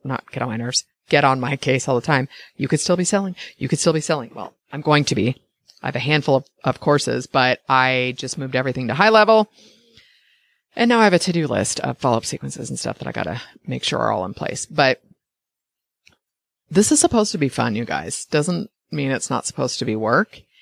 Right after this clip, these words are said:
And the beauty of being in this space, if you love to create and you have an online business, first of all, if you want to scale,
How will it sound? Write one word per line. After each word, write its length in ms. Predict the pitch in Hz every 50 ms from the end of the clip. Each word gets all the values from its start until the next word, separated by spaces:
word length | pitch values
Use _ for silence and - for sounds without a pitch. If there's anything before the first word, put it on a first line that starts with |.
| _ - - - - - - _ _ -
And 280 | 170 165 160 156 165 156
the 200 | - 156 170 151
beauty 640 | 139 - 196 247 294 339 330 - 147 143 147 143 - -
of 720 | - 147 147 147 143 143 143 143 139 143 143 - - - _ _ _ _ _ _ _ _ _ _ _ _ -
being 380 | - 165 156 156 156 151 151 151
in 340 | - - 147 160 165 165 160
this 200 | 156 156 156 -
space, 680 | - - - 113 82 95 104 104 - - - - - _ - -
if 320 | 139 135 135 127 - -
you 240 | 135 127 131 135 135
love 420 | 131 131 131 135 131 139 147 - -
to 320 | - 127 127 127 127 127
create 460 | - - - 127 127 127 127 127 - -
and 120 | 127 131
you 80 | 127 123
have 120 | 127 127
an 80 | 131 131
online 260 | 131 131 131 131 127
business, 420 | 123 120 120 - 131 127 - - _ _ _ - _ _ _
first 280 | - - 302 320 - 247
of 80 | 156
all, 240 | 110 95 107 127 - _ _ _ _ _ _ _ _ _ _ _ _ _ _ -
if 180 | 320 311 -
you 120 | 320 311 294
want 260 | 285 302 302 320 320
to 80 | 302 277
scale, 500 | - - - 139 92 87 - - -